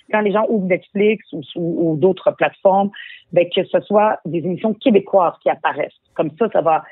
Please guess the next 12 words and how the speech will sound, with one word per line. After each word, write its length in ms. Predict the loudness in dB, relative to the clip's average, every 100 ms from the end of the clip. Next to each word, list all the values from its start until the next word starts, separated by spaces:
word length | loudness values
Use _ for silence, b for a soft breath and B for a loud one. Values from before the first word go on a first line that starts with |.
| B -10
attiser 360 | -8 -4 0
leur 180 | 2 0
curiosité, 500 | -2 -2 -4 -4 -4
puis 120 | -4
ils 40 | -4
vont 120 | -6
cliquer 320 | -6 0 2
là-dessus. 280 | 2 0 -8 b b
L'autre 280 | 2 2 2
façon, 380 | -2 -2 -4 -8 -4
l'autre 220 | -2 -2
façon, 380 | -6 -8 -10 -12